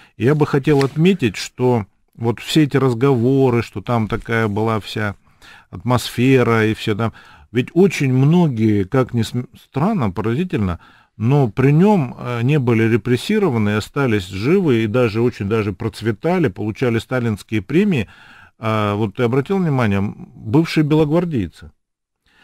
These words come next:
Например, вот, э, все знают, ну, щас уже никто не знает, конечно, трилогию «Нашествие монголов», да, там.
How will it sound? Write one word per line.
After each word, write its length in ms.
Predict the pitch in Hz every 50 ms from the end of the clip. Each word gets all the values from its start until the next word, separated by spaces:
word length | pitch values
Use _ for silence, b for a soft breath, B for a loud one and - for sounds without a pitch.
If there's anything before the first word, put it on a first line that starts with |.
| b b b -
Например, 580 | 110 120 117 139 139 143 151 160 170 156 131
вот, 280 | 123 127 131 120 101 -
э, 460 | 131 120 117 113 113 110 107 107 104 98
все 240 | - - - 139 123
знают, 540 | 104 123 120 120 117 110 104 101 90 - -
ну, 240 | - 165 170 131 107
щас 300 | - - 127 113 - -
уже 160 | 101 95 101
никто 300 | 95 101 95 - - 98
не 100 | 92 90
знает, 300 | 85 101 135 139 120 92 -
конечно, 400 | 101 95 92 90 - - 92 85
трилогию 600 | - 117 120 120 120 135 139 120 101 113 107 104
«Нашествие 520 | 113 113 - - 127 113 - - 113 110
монголов», 640 | 113 120 131 131 120 107 104 90 85 82 80 76 85
да, 140 | 110 139 139
там. 260 | - 87 80 82